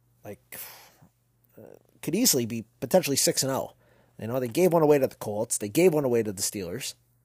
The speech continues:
They went to London last week, and they beat the Titans. And, hey, they're four and two.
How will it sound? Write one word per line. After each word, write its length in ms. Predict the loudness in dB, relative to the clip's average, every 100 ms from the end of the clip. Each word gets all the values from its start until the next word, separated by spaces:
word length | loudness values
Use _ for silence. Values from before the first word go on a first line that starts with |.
| _ _ _ _ _ _ _ _ _ _ _
They 100 | -2
went 160 | 0 4
to 80 | 4
London 460 | 6 6 4 -2
last 280 | -2 -4 -4
week, 220 | -4 -4
and 100 | -4
they 80 | -4
beat 200 | -4 2
the 260 | 4 4 4
Titans. 520 | 0 0 -4 -10 -12 _ _ _ _
And, 340 | -10 -6 -6 -4
hey, 280 | 0 0
they're 140 | 0 -4
four 220 | 0 0
and 100 | 2
two. 260 | 2 2